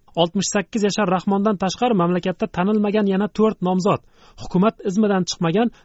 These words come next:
to'rt siyosiy partiya tomonidan ilgari surilgan edi. Markaziy saylov komissiyasi raisi Baxtiyor Xudoyorzoda prezidentlik saylovida ovoz berish huquqiga ega bo'lganlarning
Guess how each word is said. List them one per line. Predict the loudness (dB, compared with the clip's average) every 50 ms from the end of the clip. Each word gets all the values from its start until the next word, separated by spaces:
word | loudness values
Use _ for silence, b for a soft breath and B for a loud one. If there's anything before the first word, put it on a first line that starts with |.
| b -4
to'rt | 0 2 2 2 0
siyosiy | -2 -4 -2 -2 -2 0 -2 -4 -4
partiya | -2 -2 -2 -2 0 0 -2 -2
tomonidan | 0 -2 0 0 0 0 0 -2 -2 -2
ilgari | -2 -2 0 2 2 0 0 -2
surilgan | -2 -2 -4 -2 -2 -2 -4 -2
edi. | -2 -2 -4 -4 -6 _ b b b b
Markaziy | 2 2 2 2 0 0 0 -2 0
saylov | 0 2 2 2 2
komissiyasi | 0 0 0 0 0 0 -2 -2 -2 -2
raisi | -2 -2 -2 -2 -2 -2
Baxtiyor | 0 0 -2 -2 -2 -2 -2 -2
Xudoyorzoda | -2 -2 -2 0 0 2 0 0 0 0 0 0 2 2 0 0 b b b b b -2
prezidentlik | 0 0 2 2 0 0 0 -4 -6
saylovida | -4 -2 0 0 2 2 2 2 0 -2
ovoz | 0 0 0 0 0 0 0
berish | 0 0 0 -2 -4
huquqiga | -4 -4 -4 -4 -2 -2 -2 -2 0
ega | 0 0 0 0 0
bo'lganlarning | 0 0 0 2 2 2 2 2 2 2 2 0